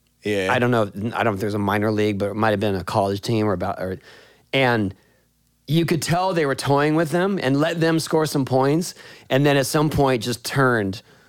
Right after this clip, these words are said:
Speaker 2: and destroyed them.
Speaker 1: Do you think the team they played were being paid to, like, let it happen, or?
Speaker 2: I think they were, I think they were stoked to be
Speaker 1: Okay.
Speaker 2: included.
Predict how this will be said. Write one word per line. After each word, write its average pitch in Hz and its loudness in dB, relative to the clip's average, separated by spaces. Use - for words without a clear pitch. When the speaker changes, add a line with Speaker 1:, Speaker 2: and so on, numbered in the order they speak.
Speaker 2:
and 131 0
destroyed 127 0
them. 95 -8
Speaker 1:
Do 127 -2
you 123 0
think 123 -4
the 120 -6
team 120 -4
they 110 -2
played 120 -2
were 107 -2
being 104 -4
paid 104 -4
to, 101 -6
like, 95 -4
let 101 -4
it 98 -6
happen, 117 -2
or? 92 -4
Speaker 2:
I 185 -2
think 208 0
they 170 2
were, 127 -2
I 143 0
think 151 0
they 135 2
were 101 -2
stoked - -2
to - -2
be 127 0
Speaker 1:
Okay. 123 2
Speaker 2:
included. 98 -2